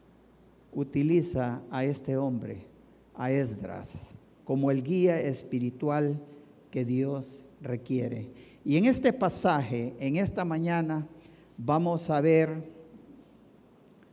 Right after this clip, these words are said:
siete puntos que Dios nos muestra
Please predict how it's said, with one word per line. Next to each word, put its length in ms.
siete 460
puntos 920
que 160
Dios 480
nos 260
muestra 680